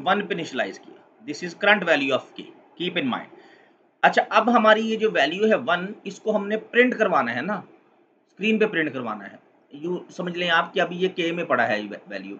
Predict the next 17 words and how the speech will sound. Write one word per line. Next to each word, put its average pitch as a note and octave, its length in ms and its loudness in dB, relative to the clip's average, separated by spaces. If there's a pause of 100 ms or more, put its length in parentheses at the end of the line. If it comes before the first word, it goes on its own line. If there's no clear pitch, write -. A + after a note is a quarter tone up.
(160)
के E3+ 120 0
में D#3 140 -2
पड़ी G2 160 -8
है। - 260 -20 (420)
उसके G#3 240 -2
लिए A#3 120 4
हम A#3 120 4
keyword A3 460 0
use G#3 160 -8
करेंगे G#3+ 340 2
output F#3 580 4
के, F#3+ 180 2 (880)
step - 320 0
two D#3 100 -4
पे G#3 220 -2
output D3+ 400 6
के। - 120 -8